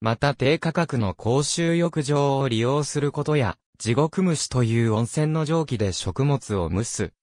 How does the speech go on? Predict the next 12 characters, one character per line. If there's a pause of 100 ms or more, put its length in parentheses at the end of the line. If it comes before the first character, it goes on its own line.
名
物
料
理
が
楽
し
ま
れ
て
い
る。